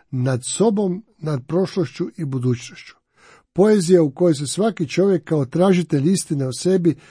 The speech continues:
svijetu i Bogu može prepoznati. Poznati slovenski kršćanski i-, intelektualac Edvard Kocbek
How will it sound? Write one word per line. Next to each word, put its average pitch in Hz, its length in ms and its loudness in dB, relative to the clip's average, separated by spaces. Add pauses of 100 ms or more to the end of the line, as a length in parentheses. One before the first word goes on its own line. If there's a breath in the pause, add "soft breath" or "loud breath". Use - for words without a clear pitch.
(140 soft breath)
svijetu 160 500 2
i 139 60 0
Bogu 151 320 -2
može 139 300 0
prepoznati. 127 640 -2 (1000 soft breath)
Poznati 202 460 2
slovenski 185 800 4
kršćanski 180 520 2
i-, 160 260 4 (920)
intelektualac 165 920 2
Edvard 156 320 0
Kocbek 202 580 -2